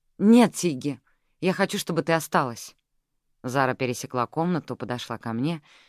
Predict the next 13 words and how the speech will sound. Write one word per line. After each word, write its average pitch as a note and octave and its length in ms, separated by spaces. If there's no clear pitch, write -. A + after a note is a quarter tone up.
и D3 80
взяла B2+ 300
за A2 180
руку. - 260
«Да D#3 140
мне G#3+ 140
наплевать, G#3+ 440
что - 180
у C3+ 40
вас C3+ 180
там C#3 160
с - 120
отцом. A2 440